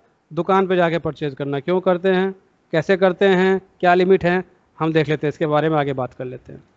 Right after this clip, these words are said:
ठीक है, हाँ, occasions to purchase material on the spot without following the formal tendering system, but by calling offers through physical visit of the firm premises by the nominated officers। यानी कि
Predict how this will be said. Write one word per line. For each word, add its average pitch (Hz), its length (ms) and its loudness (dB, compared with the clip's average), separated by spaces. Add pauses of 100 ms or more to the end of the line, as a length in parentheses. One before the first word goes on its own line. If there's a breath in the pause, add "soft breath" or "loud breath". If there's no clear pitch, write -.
(560)
ठीक 202 120 0
है, 214 260 -10 (1000)
हाँ, 185 360 4
occasions 233 540 2
to 226 40 -8
purchase 226 400 2
material 226 300 2
on 220 240 4
the 233 180 4
spot 185 320 0
without 196 300 4
following 196 540 2
the 220 80 2 (140)
formal 214 340 0
tendering 190 480 -2
system, 160 360 -6 (540)
but 233 340 0 (320)
by 196 80 2 (100)
calling 208 300 4
offers 220 380 0
through 226 160 -6 (140)
physical 220 460 0
visit 202 280 -2
of 180 180 2
the 202 120 0 (200)
firm 202 260 -2
premises 175 480 -2 (600)
by 180 280 4
the 196 200 0
nominated 170 640 -4
officers। 139 500 -12 (680)
यानी 180 280 2
कि 220 320 4